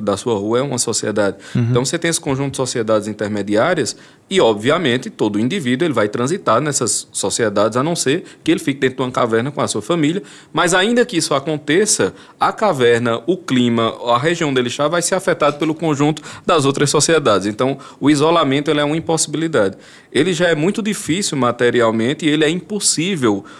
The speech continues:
Speaker 1: ontologicamente, na medida que qualquer pessoa que esteja em qualquer lugar tem pelo menos outras três perto dela, <laughs> dada a onipresença divina. Então, a solidão, ela é uma impossibilidade metafísica, né? Assim, a participação, então, nesses,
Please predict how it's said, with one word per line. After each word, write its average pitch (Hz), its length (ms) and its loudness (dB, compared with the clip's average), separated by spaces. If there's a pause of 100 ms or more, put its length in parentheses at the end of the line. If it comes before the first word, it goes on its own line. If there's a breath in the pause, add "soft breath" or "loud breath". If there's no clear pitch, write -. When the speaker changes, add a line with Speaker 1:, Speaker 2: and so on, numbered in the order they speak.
(140 loud breath)
Speaker 1:
ontologicamente, 120 920 0
na 151 80 -4
medida 151 360 -2
que 151 120 -8
qualquer 139 340 -2
pessoa 135 340 -2
que 120 100 -6
esteja 113 480 -2
em 113 80 -2
qualquer 117 320 0
lugar 131 300 0
tem 151 100 -6
pelo 151 180 -2
menos 139 360 -4 (180 loud breath)
outras 147 380 -2
três 131 260 0
perto 147 300 -2
dela, 113 260 0 (160 loud breath)
<laughs> - 140 -20
dada 131 320 2
a - 20 4
onipresença 135 640 2
divina. 113 380 0
Então, 117 340 -2 (220 loud breath)
a 104 80 -2
solidão, 135 500 2
ela 135 80 2
é 143 60 4
uma 147 100 2
impossibilidade 139 760 2
metafísica, 135 640 -2
né? 107 140 -10 (500 loud breath)
Assim, - 160 -10 (220)
a - 80 2
participação, 165 880 0
então, 127 240 0
nesses, 156 340 0